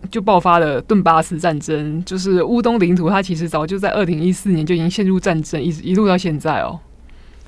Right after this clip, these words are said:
那其实呢，国际特赦组织它在二零一九年的一份报告就已经有指出说，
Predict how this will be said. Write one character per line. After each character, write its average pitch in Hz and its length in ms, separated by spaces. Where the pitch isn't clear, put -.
那 254 100
其 214 180
实 208 320
呢， 214 400
国 214 160
际 247 140
特 240 140
赦 233 120
组 160 220
织 196 260
它 190 200
在 208 160
二 226 100
零 165 160
一 190 160
九 151 220
年 139 120
的 139 80
一 165 120
份 190 180
报 185 240
告 156 260
就 156 220
已 147 60
经 165 200
有 156 120
指 151 200
出 156 240
说， 156 460